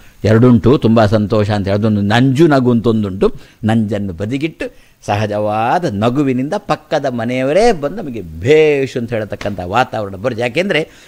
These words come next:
ಮಹಾಭಾರತ ಶ್ಲೋಕದಲ್ಲಿ ಇನ್ನೂ ಕೂಡ ವ್ಯಾಸರ ತಪಸ್ಸಿನ ಶಕ್ತಿ ಸೇರಿಕೊಂಡಿದೆ, ಸೋರಿ ಹೋಗೋಲ್ಲ, ಎಂದೂ ಕೂಡ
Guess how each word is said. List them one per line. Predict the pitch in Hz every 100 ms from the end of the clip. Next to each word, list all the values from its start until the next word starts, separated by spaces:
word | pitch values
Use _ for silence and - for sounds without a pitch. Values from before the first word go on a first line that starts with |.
| - -
ಮಹಾಭಾರತ | 101 156 151 117 110 104 101
ಶ್ಲೋಕದಲ್ಲಿ | 87 131 123 127 123 107
ಇನ್ನೂ | 135 143 135 131 196 254 254
ಕೂಡ | - 151 135
ವ್ಯಾಸರ | 120 107 104 120 123 - 104
ತಪಸ್ಸಿನ | - 117 - 127 - 113 101
ಶಕ್ತಿ | 143 135 - 254 330 - _ _ _ _ _ _ - - - - -
ಸೇರಿಕೊಂಡಿದೆ, | - 151 175 170 127 120 110 151 240 - _ _ - -
ಸೋರಿ | 247 226
ಹೋಗೋಲ್ಲ, | 160 143 120 104 95
ಎಂದೂ | 123 143 123
ಕೂಡ | 143